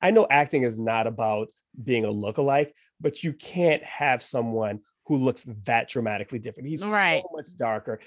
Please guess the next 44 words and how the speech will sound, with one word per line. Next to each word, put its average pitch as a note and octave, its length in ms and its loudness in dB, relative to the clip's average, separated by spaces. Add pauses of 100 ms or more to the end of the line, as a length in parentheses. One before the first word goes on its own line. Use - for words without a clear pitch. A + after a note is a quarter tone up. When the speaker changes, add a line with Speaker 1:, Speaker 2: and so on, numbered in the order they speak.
(140)
Speaker 1:
And, G3+ 100 2
like, F3+ 120 6
Speaker 2:
Yeah. F3+ 100 6
Speaker 1:
Jonathan, B3+ 360 8
Jonathan B3 380 6
Majors D#3 340 6
is A2+ 120 -6
right A2+ 220 0
there. F#2 140 -10 (260)
Jonathan G#3+ 420 8
Speaker 2:
Mm-hmm. A3+ 80 2
Speaker 1:
Majors D#3 340 6
could - 200 0
have D3 80 0
played B2 240 0
Fred A#2 200 -2
Hampton, G#2+ 340 -6 (220)
and B2+ 120 -2
I C3+ 60 4
would C3+ 80 4
have E3+ 100 6
been B2+ 80 0
Speaker 2:
Yes. A2+ 120 -4
Speaker 1:
happy A2 320 -14
with A2+ 80 -6
it. A2+ 100 -4 (340)
And D#3+ 180 4 (220)
if G3 160 0
Speaker 2:
And A#3 100 8
Speaker 1:
I D4+ 60 8
Speaker 2:
he G4+ 240 10
actually F4+ 260 4
looks E4 220 4
like A#3 200 4
him, F3 120 -4
kinda. D3+ 360 -2
<laughs> D#3 300 -8
Speaker 1:
He B3+ 120 -2
does, A#3+ 280 6
and D3 100 4
he E3 100 4
has F#3+ 160 6
the D#3+ 100 -2
chops. D3+ 500 -4